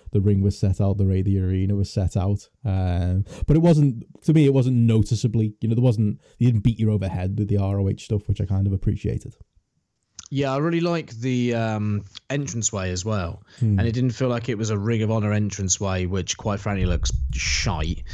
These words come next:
Speaker 2: and I think looks lost in two thousand nineteen. Like, the M-, M S G graphics they used were terrible.
Speaker 1: Hmm.
Speaker 2: Um, but then again,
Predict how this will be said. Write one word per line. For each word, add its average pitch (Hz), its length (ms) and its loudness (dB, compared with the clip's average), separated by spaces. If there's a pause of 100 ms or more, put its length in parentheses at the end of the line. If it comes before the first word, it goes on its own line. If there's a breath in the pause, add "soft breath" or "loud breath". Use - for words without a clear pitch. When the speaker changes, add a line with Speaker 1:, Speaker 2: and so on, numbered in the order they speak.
(320 loud breath)
Speaker 2:
and 95 160 0
I - 40 -2
think 92 400 -4
looks 98 240 -4
lost 101 460 0
in 92 80 -4
two 92 200 -2
thousand 92 440 0
nineteen. 87 640 0
Like, 80 160 -4
the 95 260 -2
M-, 107 320 -2
M 139 160 0
S 104 160 -2
G 92 300 -2
graphics - 580 -6
they 65 120 -6
used 60 200 -8
were 76 100 -8 (140)
terrible. 71 680 -4 (160)
Speaker 1:
Hmm. 95 240 0
Speaker 2:
Um, 85 260 0
but 98 100 -2
then 101 160 0
again, 90 440 -2